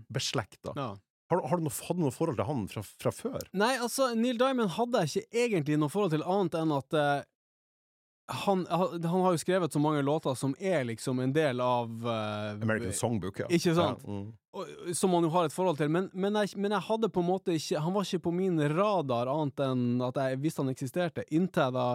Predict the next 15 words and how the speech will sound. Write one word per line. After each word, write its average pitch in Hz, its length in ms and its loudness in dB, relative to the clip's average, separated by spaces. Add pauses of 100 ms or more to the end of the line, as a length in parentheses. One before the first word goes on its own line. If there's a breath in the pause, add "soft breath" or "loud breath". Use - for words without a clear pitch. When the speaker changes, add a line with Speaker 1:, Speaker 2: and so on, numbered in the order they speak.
(520)
Speaker 2:
eh, 147 260 0
kom 175 340 0
over 120 540 2
den 123 220 0
her 127 180 0
Twelve 139 340 2
Songs, 113 460 -4
Speaker 1:
Mm. 113 320 0
Speaker 2:
som, 139 420 2
eh, 135 120 0
produserte 139 560 0
Rick 135 180 -2
Rubin 104 480 -2 (340)
Speaker 1:
Ja. 85 140 0 (140)
Speaker 2:
i 147 500 2